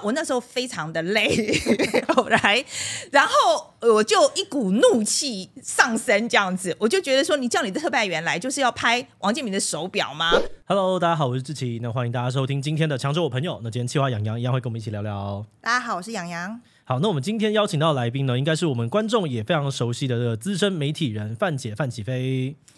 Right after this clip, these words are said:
Speaker 1: 嘿，大家好。
Speaker 2: 那一开始呢，我想到上次这个范姐问我一下，说，“哎，你觉得我们是竞品吗？” <laughs> 所以我就很好奇，呃，你们是怎么看待志祺七七的这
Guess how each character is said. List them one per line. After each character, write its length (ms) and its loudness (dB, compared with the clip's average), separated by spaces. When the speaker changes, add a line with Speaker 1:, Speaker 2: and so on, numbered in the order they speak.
Speaker 1:
嘿， 80 -2
大 160 0
家 60 -4
好。 760 2
Speaker 2:
那 160 2
一 100 -2
开 280 0
始 260 -4
呢， 240 -8
我 100 -2
想 220 -4
到 160 4
上 200 2
次 180 0
这 100 2
个 160 4
范 160 2
姐 140 -4
问 180 -2
我 80 -6
一 60 -8
下， 200 -2
说 220 -4
，“哎， 80 0
你 140 -2
觉 160 0
得 80 2
我 140 2
们 120 0
是 120 -2
竞 180 -2
品 180 -10
吗？” 160 -8
<laughs> 100 -12
所 140 2
以 40 6
我 100 4
就 80 4
很 120 0
好 200 2
奇， 320 -6
呃， 260 2
你 80 4
们 100 4
是 80 2
怎 120 -2
么 100 -2
看 180 0
待 100 4
志 120 -4
祺 100 0
七 140 -6
七 200 -2
的 120 -4
这 180 -8